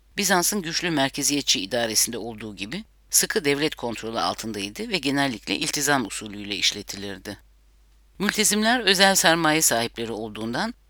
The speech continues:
ticaret ve başka yollardan elde edilen kapital iltizamlara yatırılırdı. Böylece iltizam ekonomik etkinliklerin temel motoruydu.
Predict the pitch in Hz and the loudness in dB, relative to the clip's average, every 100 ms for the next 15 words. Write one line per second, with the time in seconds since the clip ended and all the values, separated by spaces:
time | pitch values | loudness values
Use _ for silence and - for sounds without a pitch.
0 | _ - 170 190 202 - 143 143 - 180 | _ -2 2 2 2 -4 0 2 2 2
1 | 135 117 117 123 95 123 117 107 104 110 | 0 0 0 0 -2 -2 -4 -4 -4 -4
2 | 120 123 - 135 139 156 - 139 147 143 | -4 -6 -2 0 0 -2 -4 -2 0 0
3 | 135 123 92 - 90 85 82 58 80 - | -2 -2 -4 -6 -10 -10 -10 -10 -14 -16
4 | _ _ _ _ _ _ - 202 151 135 | _ _ _ _ _ _ 0 2 2 0
5 | 139 - 131 165 254 - 170 165 165 - | -2 -6 0 0 0 -2 -2 0 -2 -2
6 | - - 113 110 123 120 185 151 139 139 | -6 -4 -4 -6 -8 -8 -8 -4 0 0
7 | 135 113 123 104 87 76 | -2 -6 -8 -8 -10 -10